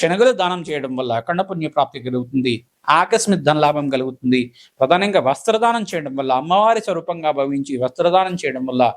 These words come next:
అఖండ పుణ్య ప్రాప్తి కలుగుతుంది. కావున ఈ పరిష్కారం అందరికీ చెప్తున్నాం.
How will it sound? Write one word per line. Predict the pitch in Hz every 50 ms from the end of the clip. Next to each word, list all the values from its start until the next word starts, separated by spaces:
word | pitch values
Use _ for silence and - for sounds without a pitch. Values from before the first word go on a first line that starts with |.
| _ _ _ _ _ -
అఖండ | 131 - - 190 190 202
పుణ్య | 196 190 175 165 160 156
ప్రాప్తి | - 147 139 - - 127
కలుగుతుంది. | 131 127 131 131 - 127 123 120 113
కావున | 120 123 120
ఈ | 123 123
పరిష్కారం | 120 127 127 123 - - 135 123 120 123
అందరికీ | 120 120 120 117 120 127
చెప్తున్నాం. | - - 107 - _ - 113 110